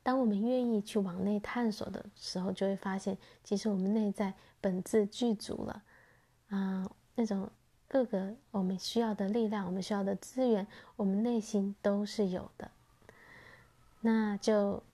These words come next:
鼓励大家也找个机会，让自己可以进到闭境独处的状态吧，发现我们内在无穷无尽的资源，然后也让自己的身心回到一个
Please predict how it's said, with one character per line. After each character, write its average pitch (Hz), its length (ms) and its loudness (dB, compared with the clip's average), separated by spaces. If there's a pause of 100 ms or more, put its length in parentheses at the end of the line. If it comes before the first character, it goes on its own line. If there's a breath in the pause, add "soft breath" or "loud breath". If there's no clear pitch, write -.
(240)
鼓 202 200 4
励 277 120 4
大 302 220 -2
家 254 340 -2 (500 soft breath)
也 196 460 0
找 175 180 -8
个 - 140 -6
机 262 240 -2
会， 262 280 0 (240 loud breath)
让 226 200 0
自 214 160 0
己 202 300 -2
可 - 160 -8
以 185 220 0
进 196 280 0
到 190 380 -4
闭 233 180 2
境 214 320 0 (280 loud breath)
独 214 180 2
处 247 160 0
的 190 240 0 (400)
状 262 260 0
态 202 220 -2
吧， 185 240 -6 (380 loud breath)
发 233 200 -2
现 240 200 0
我 196 40 2
们 185 220 0
内 220 160 0
在 202 240 -2 (240)
无 220 160 4
穷 202 360 0
无 190 180 2
尽 214 200 2
的 190 300 -4
资 190 260 0
源， 185 360 -2 (440 loud breath)
然 196 120 -2
后 196 80 2
也 185 100 0
让 196 300 -2 (100)
自 240 180 0
己 202 120 2
的 190 120 -2
身 240 320 2
心 233 360 0 (340 loud breath)
回 190 240 0
到 208 220 0
一 190 80 0
个 196 240 -4